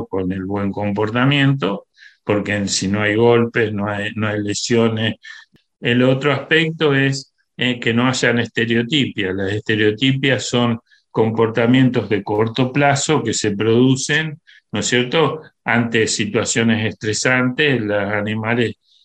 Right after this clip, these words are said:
o, o por algu-, en algunos casos, por, eh, comportamientos aprendidos, ¿no es cierto?, an-,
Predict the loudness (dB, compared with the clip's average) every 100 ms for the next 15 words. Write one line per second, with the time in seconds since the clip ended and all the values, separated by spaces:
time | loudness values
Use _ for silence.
0 | -8 0 0 2 4 4 2 2 2 2
1 | 0 -2 -2 -4 -4 -2 -2 -4 0 0
2 | 0 -2 -2 0 0 -2 -2 _ -4 2
3 | 4 4 2 0 -4 -2 -2 0 -2 0
4 | 2 2 2 0 0 -2 0 2 4 4
5 | 4 4 0 -4 -2 -2 -2 -2 -2 -4